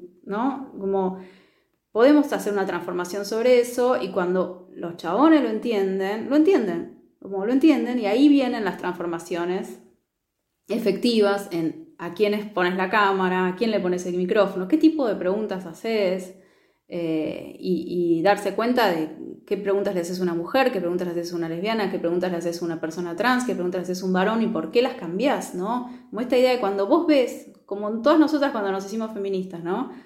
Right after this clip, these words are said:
Una vez que vos ves el problema, ya nada, pues, nada vuelve a ser igual. Porque te das cuenta la, cómo construiste esa mirada y la empezás a, a desagregar, y ahí después te, te empezás a, a cuestionar todo. Bueno, lo mismo puede pasar con,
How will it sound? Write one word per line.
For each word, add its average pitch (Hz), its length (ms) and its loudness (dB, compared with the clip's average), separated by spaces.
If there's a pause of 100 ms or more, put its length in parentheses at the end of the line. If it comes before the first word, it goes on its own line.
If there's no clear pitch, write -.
(120)
Una 226 180 0
vez 233 140 2
que 233 100 2
vos 226 180 4
ves 269 220 6
el 214 120 -2
problema, 185 720 -2 (220)
ya 285 140 0
nada, 240 320 4
pues, 170 500 -2
nada 339 220 4
vuelve 208 180 4
a 170 60 -2
ser 165 140 -6
igual. 151 320 -6 (880)
Porque 190 160 -2
te 226 80 2
das 302 100 2
cuenta 294 260 4
la, 208 520 -2 (340)
cómo 294 240 6
construiste 226 400 0
esa 202 160 -2
mirada 190 760 -2 (180)
y 214 100 -8
la 220 80 -2
empezás 233 360 2
a, 302 260 0
a 196 60 0
desagregar, 196 680 2
y 185 40 -2
ahí 196 160 4
después 339 320 2
te, 247 140 -2
te - 240 -8
empezás 196 400 -2
a, 190 580 -2
a 202 140 -4
cuestionar 226 420 -4
todo. 220 280 4
Bueno, 247 180 0
lo 220 100 -4
mismo 370 300 0
puede 214 320 0
pasar 190 480 -4
con, 165 480 -6